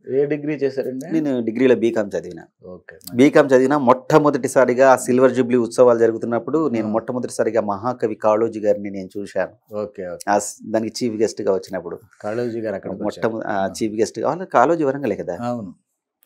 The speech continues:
Speaker 2: ఆయన చీఫ్ గెస్ట్ గా పిలిచారు, ఆయన పద్మవిభూషణ్
Speaker 1: మ్మ్.
Speaker 2: అని పిలిచినప్పుడు మొట్టమొదటిసారి నేను ఆయనను చూశాను.
Speaker 1: మ్మ్.
Speaker 2: చూసిన తర్వాత ఒక తాదాత్మ్యం చెందాను.
Speaker 1: మ్మ్.
Speaker 2: అదే డిగ్రీ చదువుతున్నప్పుడు
Speaker 1: మ్మ్.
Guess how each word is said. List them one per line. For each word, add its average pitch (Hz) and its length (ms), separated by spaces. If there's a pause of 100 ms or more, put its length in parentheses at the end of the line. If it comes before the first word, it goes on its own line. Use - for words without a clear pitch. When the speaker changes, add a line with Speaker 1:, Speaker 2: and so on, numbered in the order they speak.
(100)
Speaker 2:
ఆయన 110 120
చీఫ్ 120 320
గెస్ట్ 120 200
గా 110 80
పిలిచారు, 101 360
ఆయన 98 100
పద్మవిభూషణ్ 101 920 (160)
Speaker 1:
మ్మ్. 107 280 (220)
Speaker 2:
అని 113 100
పిలిచినప్పుడు 120 420
మొట్టమొదటిసారి 110 680
నేను 101 160
ఆయనను 95 220
చూశాను. 104 440
Speaker 1:
మ్మ్. 110 280
Speaker 2:
చూసిన 101 200
తర్వాత 101 260
ఒక - 140
తాదాత్మ్యం 101 680 (100)
చెందాను. 87 240 (100)
Speaker 1:
మ్మ్. - 420
Speaker 2:
అదే 160 260
డిగ్రీ 165 440
చదువుతున్నప్పుడు 156 680 (420)
Speaker 1:
మ్మ్. 98 240